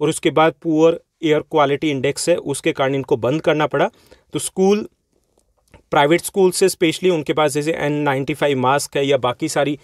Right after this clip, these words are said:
फैसिलिटीज़ वो देने को तैयार है, तो उसके लिए ये रिक्वेस्ट की गई कि स्कूलों को रीओपन कर दिया जाए।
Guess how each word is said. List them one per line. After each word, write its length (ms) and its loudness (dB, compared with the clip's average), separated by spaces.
फैसिलिटीज़ 420 -2
वो 120 0
देने 220 -2
को 120 0
तैयार 220 2
है, 60 2
तो 120 -4
उसके 200 -4
लिए 160 4
ये 120 4
रिक्वेस्ट 420 0
की 140 -2
गई 140 2
कि 120 -6
स्कूलों 500 -2
को 220 2
रीओपन 480 -2
कर 200 -4
दिया 180 -4
जाए। 240 -10